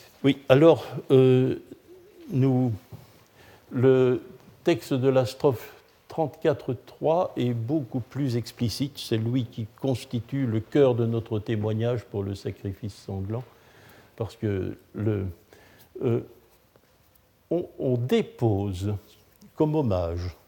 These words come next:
le mot hommage est nam-, nema, hein, euh,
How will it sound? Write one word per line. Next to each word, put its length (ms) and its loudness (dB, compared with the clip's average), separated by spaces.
le 120 -8
mot 200 -4
hommage 420 -2
est 80 -2
nam-, 340 -2
nema, 420 0
hein, 120 -4
euh, 280 -2